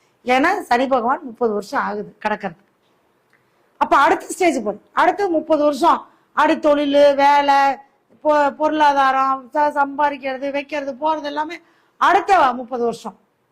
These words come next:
அதாவது ஃபர்ஸ்ட் ஜென்ம சனி, அடுத்தது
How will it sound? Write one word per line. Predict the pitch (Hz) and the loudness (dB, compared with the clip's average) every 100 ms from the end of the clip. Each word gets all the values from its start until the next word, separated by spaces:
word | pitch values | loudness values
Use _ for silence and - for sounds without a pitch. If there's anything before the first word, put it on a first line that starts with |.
| _ _ - | _ _ -2
அதாவது | 269 311 381 294 | 2 4 2 2
ஃபர்ஸ்ட் | 294 294 - | -2 -2 -4
ஜென்ம | 403 302 190 247 285 | 0 0 -2 -6 -4
சனி, | - 285 277 415 427 _ _ _ _ _ _ _ _ _ _ _ _ - | -4 -4 -4 -6 -8 _ _ _ _ _ _ _ _ _ _ _ _ -2
அடுத்தது | 247 339 359 277 | 0 0 -2 0